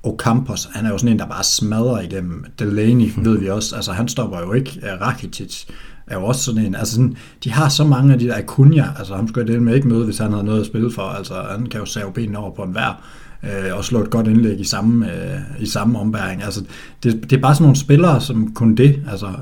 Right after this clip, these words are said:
Speaker 1: så kaster han bare bolden i hovedet af Alba, fordi han bliver sur på ham. Altså, <laughs> altså, nå, men det er bare, de har bare så mange af sådan nogle spillere, hvor jeg tænker, de lever så meget for adrenalin, så hvis det først begynder at blive tæt, så, så, så kommer de der bare til at dø, hver gang de går på banen.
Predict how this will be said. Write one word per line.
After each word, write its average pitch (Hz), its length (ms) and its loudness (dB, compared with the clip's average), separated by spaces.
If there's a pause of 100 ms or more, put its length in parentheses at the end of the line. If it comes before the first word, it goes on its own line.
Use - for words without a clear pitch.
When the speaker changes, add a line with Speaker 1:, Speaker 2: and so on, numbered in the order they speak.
(100)
Speaker 1:
så - 140 -10
kaster 110 280 -4
han 101 80 -2
bare 107 200 -4
bolden 110 240 0
i - 20 0
hovedet 107 240 2
af 98 120 -2
Alba, 107 160 -4
fordi - 200 -6
han 92 100 -4
bliver 95 120 -6
sur 127 260 -2
på 101 120 -6
ham. - 140 -4
Altså, - 180 4 (440)
<laughs> - 440 2
altså, 147 140 12
nå, 170 160 8
men 160 100 6
det 165 60 8
er 160 40 6
bare, 170 280 2
de 147 80 2
har 208 140 4
bare 190 140 4
så 208 120 0
mange 185 280 4
af 151 80 4
sådan 151 80 4
nogle 151 120 6
spillere, 175 320 4
hvor 135 100 4
jeg 113 120 2
tænker, 117 300 2 (340)
de 156 80 6
lever 160 260 8
så 143 120 6
meget 135 220 6
for 127 60 2
adrenalin, 117 560 2
så - 120 0
hvis 117 140 2
det 165 140 2
først 165 280 0
begynder 143 280 4
at 98 80 0
blive 101 140 -4
tæt, - 260 -2
så, - 320 -4 (180)
så, - 220 -6 (200)
så 147 100 -2
kommer 131 220 4
de 127 120 2
der 135 80 0
bare 117 200 -4
til 143 120 -2
at 120 200 0
dø, 160 80 0 (160)
hver 110 160 -6
gang 104 180 -6
de 80 80 -10
går 87 120 -6
på - 120 -12
banen. 139 460 0